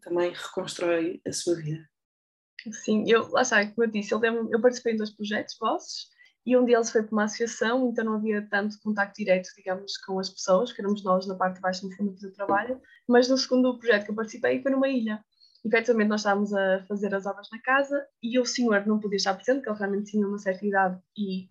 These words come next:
Speaker 2: estava ainda numa fase muito inicial de construção, então o senhor não podia estar lá, mas eu lembro que os vizinhos estavam sempre a controlar o que nós estávamos a fazer.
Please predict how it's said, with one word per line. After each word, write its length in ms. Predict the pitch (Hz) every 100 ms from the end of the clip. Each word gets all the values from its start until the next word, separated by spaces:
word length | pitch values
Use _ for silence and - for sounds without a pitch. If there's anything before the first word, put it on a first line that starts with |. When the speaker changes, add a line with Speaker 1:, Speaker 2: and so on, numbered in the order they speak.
| _
Speaker 2:
estava 280 | - 202 202
ainda 180 | 202
numa 160 | 202 202
fase 340 | - 190 190
muito 200 | 202 208
inicial 440 | 208 214 - 220 240
de 60 |
construção, 500 | 240 214 - - 226
então 240 | 208 196 185
o 40 | 190
senhor 220 | - 202
não 60 |
podia 140 | 202 196
estar 120 | 196
lá, 220 | 202 254 - _ -
mas 180 | 269 277
eu 60 |
lembro 240 | 269 247 233
que 60 |
os 100 | 233
vizinhos 380 | 240 233 226 240
estavam 260 | 247 247 240
sempre 460 | - - 269 254
a 40 | 247
controlar 380 | 240 233 214
o 80 | 214
que 80 | 214
nós 120 | 214
estávamos 240 | 208 202 208
a 60 |
fazer. 460 | 208 220 214 214